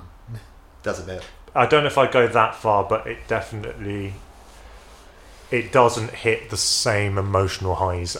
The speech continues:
Speaker 3: as the previous album
Speaker 2: Mm.
Speaker 3: did
Speaker 2: Mm.
Speaker 3: for me. And it might, again, it's, you know, we've only had this album with us for, what's it been, like, two months?
Speaker 2: Yeah.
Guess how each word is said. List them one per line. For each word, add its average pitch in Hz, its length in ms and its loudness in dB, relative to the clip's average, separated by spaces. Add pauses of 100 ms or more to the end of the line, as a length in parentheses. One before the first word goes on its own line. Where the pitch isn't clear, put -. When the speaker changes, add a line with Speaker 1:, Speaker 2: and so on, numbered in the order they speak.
Speaker 3:
as 87 420 -8
the - 100 -20
previous 85 340 -12
album 82 240 -14 (240)
Speaker 2:
Mm. 101 200 -10
Speaker 3:
did 82 240 -12
Speaker 2:
Mm. 113 100 -8
Speaker 3:
for 104 60 -6
me. 87 160 -8 (280)
And 131 120 4
it 151 60 2
might, 160 240 0
again, 151 420 0 (140)
it's, - 540 -10
you 127 100 -8
know, 101 240 -2
we've 117 160 -4
only 123 380 -4 (760)
had 117 260 -4
this 104 160 -8
album 107 360 -8
with 101 160 -10
us 95 180 -8
for, 95 540 -10 (840)
what's - 180 -14
it - 140 -14
been, 98 160 -12
like, 87 180 -14
two 101 160 -12
months? 104 360 -10
Speaker 2:
Yeah. 98 140 -4